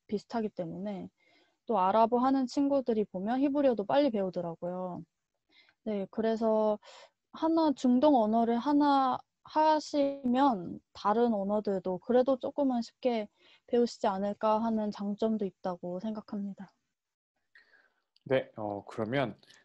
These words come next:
Speaker 2: 저희가 마지막으로 혹시 뭐 히브리어를 배우시려고 하시는 분들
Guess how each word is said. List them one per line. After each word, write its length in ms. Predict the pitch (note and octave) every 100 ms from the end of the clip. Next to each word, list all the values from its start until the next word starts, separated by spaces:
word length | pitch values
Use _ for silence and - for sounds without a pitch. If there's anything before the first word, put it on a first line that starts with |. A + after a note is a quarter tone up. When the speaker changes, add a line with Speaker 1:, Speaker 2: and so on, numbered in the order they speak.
| _ -
Speaker 2:
저희가 800 | - G#2 G2+ A2 G#2+ G#2 G#2 G#2 -
마지막으로 800 | A#2 A2 D3+ E3 C#3+ C#3 D3+ C#3+
혹시 420 | A#2 - D#3 C#3 A2
뭐 120 | B2+
히브리어를 480 | D#3 F#3+ G3 F#3 D#3+
배우시려고 840 | - A#2+ B2+ C3 - B2+ A#2+ G#2+ A2+
하시는 400 | A2 - A#2 G#2
분들 520 | - A2 B2 G3+